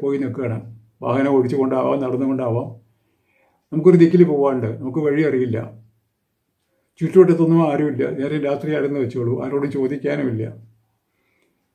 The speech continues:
ഏത് വഴിയാണ് പോകേണ്ടത്, ഇടത്തോട്ട് പോകണോ വലത്തോട്ട് പോകണോ മുന്നോട്ട് പോകണോ എന്ന് നിശ്ചയമില്ല. നമ്മളവിടെ നിന്ന് ഒരുപാട്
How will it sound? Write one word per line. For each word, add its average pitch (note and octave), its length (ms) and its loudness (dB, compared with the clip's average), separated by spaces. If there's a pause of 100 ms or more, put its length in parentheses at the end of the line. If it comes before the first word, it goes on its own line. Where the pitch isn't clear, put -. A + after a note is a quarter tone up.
(580)
ഏത് F#3 180 6
വഴിയാണ് F3+ 420 8
പോകേണ്ടത്, D#3 280 0
ഇടത്തോട്ട് D#3+ 340 0
പോകണോ D3+ 260 0
വലത്തോട്ട് D3 380 -4
പോകണോ D3 260 -2
മുന്നോട്ട് C#3 380 0
പോകണോ C3+ 240 -2
എന്ന് B2+ 160 -2
നിശ്ചയമില്ല. A#2 440 -4 (1700)
നമ്മളവിടെ F3+ 400 8
നിന്ന് F3+ 200 8
ഒരുപാട് E3 680 4